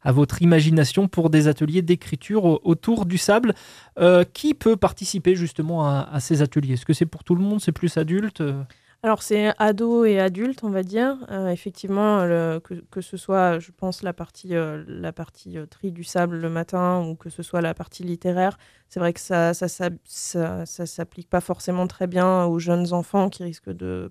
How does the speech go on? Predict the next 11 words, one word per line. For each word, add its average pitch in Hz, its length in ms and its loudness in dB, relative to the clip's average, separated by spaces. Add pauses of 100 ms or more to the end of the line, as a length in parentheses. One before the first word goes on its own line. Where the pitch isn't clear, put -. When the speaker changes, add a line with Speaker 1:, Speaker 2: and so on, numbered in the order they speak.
(100)
Speaker 2:
peut-être 175 180 -6
de, 180 200 -10
de 180 120 -14
trouver 180 260 -10
ça - 140 -10
un 180 80 -6
peu 170 280 -6
long 175 260 -2
et, 180 200 -4
et 175 40 -4
fastidieux. 175 580 -6